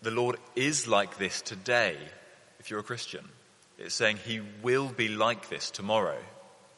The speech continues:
It's a promise. And this psalm isn't just wishful thinking.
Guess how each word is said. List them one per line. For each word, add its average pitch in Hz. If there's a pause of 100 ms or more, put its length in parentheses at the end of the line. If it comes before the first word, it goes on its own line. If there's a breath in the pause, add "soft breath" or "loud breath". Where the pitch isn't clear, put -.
(120)
It's -
a 101
promise. 98 (1800 loud breath)
And 131
this 170
psalm 175
isn't 170
just 135
wishful 117
thinking. 117